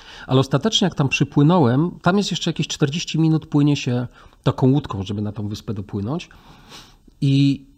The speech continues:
y, ja wziąłem, tam to było takie prywatne spotkanie dwudziestu ludzi, bardzo bogatych i bardzo wpływowych, którzy e, którzy się zajmują,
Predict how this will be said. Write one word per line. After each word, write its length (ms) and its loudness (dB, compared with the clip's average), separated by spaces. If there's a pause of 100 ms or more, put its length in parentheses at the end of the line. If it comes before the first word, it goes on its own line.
(340)
y, 640 0 (380)
ja 160 2
wziąłem, 480 0 (160)
tam 200 0
to 140 -2
było 140 0
takie 220 -4
prywatne 460 -2
spotkanie 480 0
dwudziestu 500 0
ludzi, 500 0 (120)
bardzo 260 -4
bogatych 600 -6
i 100 -6
bardzo 300 -6
wpływowych, 520 -4
którzy 600 -6 (540)
e, 800 -6
którzy 320 -2
się 160 -4
zajmują, 640 0